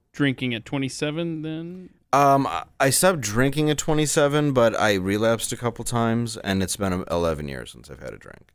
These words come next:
Speaker 1: Okay.
Speaker 2: So, um, it's, yeah,
Speaker 1: Hmm.
Speaker 2: it's been eleven years.
Speaker 1: Good for you, man. How old are you now?
Speaker 2: I'm thirty-nine.
Speaker 1: Okay. All right. Kudos. Kudos. Uh, I didn't start drinking, really,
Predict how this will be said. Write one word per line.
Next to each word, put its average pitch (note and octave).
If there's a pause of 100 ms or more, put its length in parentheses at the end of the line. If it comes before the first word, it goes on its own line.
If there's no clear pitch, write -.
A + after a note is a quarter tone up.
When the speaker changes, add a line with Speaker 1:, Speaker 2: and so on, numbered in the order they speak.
(100)
Speaker 1:
Okay. A#2 (180)
Speaker 2:
So, D#2+
um, D2+ (240)
it's, - (1080)
yeah, E2+ (320)
Speaker 1:
Hmm. B2+
Speaker 2:
it's D#2+
been E2
eleven D#2
years. D#2 (200)
Speaker 1:
Good C3
for B2+
you, B2+
man. G2+
How F3+
old A#3
are G#3
you G3+
now? G3 (360)
Speaker 2:
I'm F2+
thirty-nine. F#2+
Speaker 1:
Okay. A#2 (200)
All C3
right. G2+ (360)
Kudos. A#2+ (360)
Kudos. G2 (340)
Uh, G#2
I G2+
didn't A2+
start A#2 (340)
drinking, G2
really, G2+